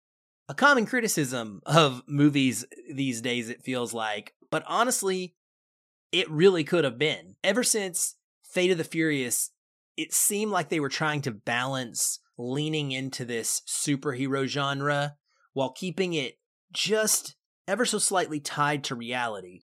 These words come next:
But this film abandons that entirely. It honestly feels like kids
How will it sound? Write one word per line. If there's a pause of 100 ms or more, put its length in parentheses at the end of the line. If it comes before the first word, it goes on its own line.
(120)
But
this
film
abandons
that (200)
entirely. (440)
It (340)
honestly
feels (100)
like (240)
kids